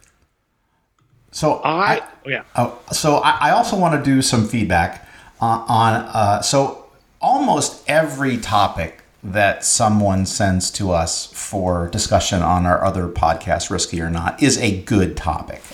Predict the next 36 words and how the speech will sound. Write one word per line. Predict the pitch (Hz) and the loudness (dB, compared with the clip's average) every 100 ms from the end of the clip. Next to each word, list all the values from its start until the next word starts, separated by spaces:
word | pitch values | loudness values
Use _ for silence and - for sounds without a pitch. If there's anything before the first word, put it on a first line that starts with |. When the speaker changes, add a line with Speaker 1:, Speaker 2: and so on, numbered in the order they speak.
| - | -2
Speaker 1:
Um, | 104 101 - - - - - - - - - - | 0 0 -4 -14 -14 -14 -14 -16 -18 -20 -18 -8
there, | 117 131 147 143 - 135 | -2 2 4 4 0 0
we | 147 | 2
are, | 139 127 127 - - - - 98 101 - - | 4 2 0 -6 -14 -20 -16 -12 -12 -14 -8
I | - | -8
think | - 160 - | 0 0 2
that | 113 110 107 | 0 0 -6
the | 170 | -2
evidence | 151 151 123 107 - | 0 2 2 0 -2
as | - - | -6 -4
presented | 135 104 117 110 | -2 0 0 2
on | 98 | 0
the | 92 | 2
website | 101 101 104 92 | 0 -2 0 0
is | 85 | -2
quite | - 117 104 | -2 0 0
clear | - 117 104 92 | -2 -2 0 0
that | 92 | -2
we | 98 98 95 | 0 0 2
will | 95 90 | 0 0
never, | 92 101 104 113 113 104 92 - | 2 4 6 4 2 0 -4 -2
ever, | 104 104 98 85 85 - - _ | 0 0 0 -4 -6 -12 -20 _
um, | 92 87 85 85 82 | -4 -2 0 -2 -4
finish | - - 127 98 82 | -6 0 2 2 0
all | - 98 95 | -4 -2 -2
the | 90 | -2
topics | 101 87 87 85 - | 0 0 -2 -8 -8
because | 101 110 92 | -6 -4 -2
we | 98 | 0
are | 90 | 0
getting | 87 110 104 95 92 | -2 0 0 2 0
them | 85 | 0
faster | - 92 90 - 90 | 0 0 0 -2 -4
than | 85 82 | -2 -2
we | 82 | -2
can | 82 82 78 73 | -4 -4 -4 -4